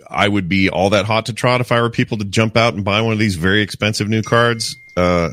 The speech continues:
and, and instead, you know, just let it simmer a little bit.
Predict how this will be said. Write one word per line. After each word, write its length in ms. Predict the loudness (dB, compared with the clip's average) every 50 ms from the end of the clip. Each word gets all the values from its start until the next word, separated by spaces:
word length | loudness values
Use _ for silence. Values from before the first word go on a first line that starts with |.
| -4 -4
and, 280 | -2 -2 -2 -2 -4 -4 -2
and 240 | -2 -2 0 0
instead, 720 | 0 0 0 0 -2 0 2 2 4 2 2 0 -4 -10 -14 -10
you 120 | -6 -4 -2
know, 140 | 0 0 0
just 280 | -2 -4 -6 -6 -8 -6
let 200 | -2 0 0 0
it 100 | 0 -2
simmer 340 | -2 -2 -2 0 0 0 0
a 60 | 0
little 140 | -2 -2 -2
bit. 260 | 0 0 -2 -2